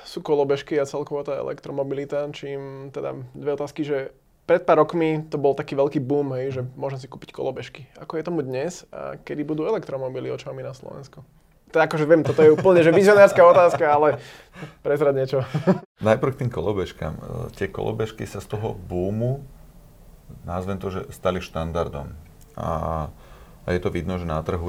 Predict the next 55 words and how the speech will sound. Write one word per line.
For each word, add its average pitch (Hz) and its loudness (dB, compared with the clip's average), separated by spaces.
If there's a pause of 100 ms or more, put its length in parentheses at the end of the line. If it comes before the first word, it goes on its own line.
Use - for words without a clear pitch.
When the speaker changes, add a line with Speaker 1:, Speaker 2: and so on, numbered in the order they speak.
Speaker 2:
je 85 -2 (320)
stále 90 -4
viac 85 -6
a - -8
viac, 82 -8
e, - -10 (400)
rôznych 85 -8
produktov, 107 -4
aj 71 -12
od 78 -10
nás. 117 -2 (640)
A - -14
snažíme 87 -8
sa 92 -6
pokryť 87 -10
presne 90 -8
opätovne 87 -6
pri 85 -12
tých 87 -6
vysávačoch, 87 -6
to 90 -10
je - -16
segment 90 -4
do 85 -8
tých 85 -8
lacnejších, 92 -10
kde 82 -8
si - -16
to 85 -6
ľudia 85 -8
chcú 85 -12
vyskúšať, 90 -10
či 90 -10
ich - -12
to 90 -6
bude 90 -8
baviť, 82 -8
či - -14
to 85 -8
nájdu 82 -6
tomu 90 -6
využitie. 90 -6 (840)
A 85 -6
s 80 -12
tým 90 -6
prvým 92 -4
vyskúšaním, 101 -8
to 87 -6
hovorím, 87 -10
že 90 -8
to 90 -6
je 87 -10
vždy 92 -12
taký 87 -10
akože 90 -10